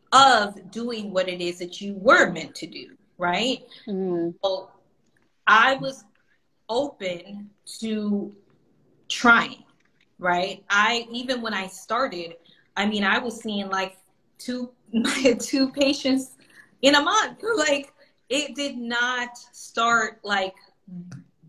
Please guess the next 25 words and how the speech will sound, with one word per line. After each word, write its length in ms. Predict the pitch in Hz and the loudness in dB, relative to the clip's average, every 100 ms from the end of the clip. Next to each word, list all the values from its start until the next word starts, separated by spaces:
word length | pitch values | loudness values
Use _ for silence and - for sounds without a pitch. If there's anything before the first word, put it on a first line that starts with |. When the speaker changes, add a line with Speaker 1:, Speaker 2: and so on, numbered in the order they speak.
| 180 | -16
Speaker 1:
just, 320 | 208 220 220 | -4 -2 0
like, 320 | 226 190 185 | 0 0 -2
boom, 320 | - 233 220 185 | -4 -2 -2 -4
like 240 | 170 - | -8 -4
that. 380 | 196 254 - - _ _ _ - | -4 -2 -4 -10 _ _ _ -8
You 140 | 208 | -2
know, 120 | 220 208 | 2 4
I 120 | 190 | 2
had 180 | 240 233 | 2 2
Speaker 2:
Right. 260 | 180 151 | 0 -2
Speaker 1:
to 60 | - _ _ - | -4 _ _ -4
build 160 | 214 196 | -2 -2
up 40 | |
my 140 | 185 175 | -6 -6
clientele. 920 | 196 202 170 165 - 226 254 - - _ _ _ _ _ | -4 -4 -4 -10 -6 -2 -2 -4 -16 _ _ _ _ _
I 100 | 180 208 | 2 4
had 260 | 220 220 | 4 0
to 140 | - 226 | -4 -10
position 600 | 208 185 214 226 - 190 | -8 -4 -2 -2 -4 -6
myself 680 | 175 175 - 220 208 185 180 | -6 -6 -2 0 0 -2 -4
to 160 | - 190 | -6 -6
prepare 760 | - 185 - - 269 214 180 180 | -2 -4 -4 0 2 2 0 -4
to 200 | - 185 | -8 -6
receive, 920 | 180 180 - 240 247 190 180 202 208 - - - - | -4 -6 -6 -4 -4 -2 -2 -4 -6 -16 -20 -2 6
um, 460 | 190 180 175 - | 8 6 2 -6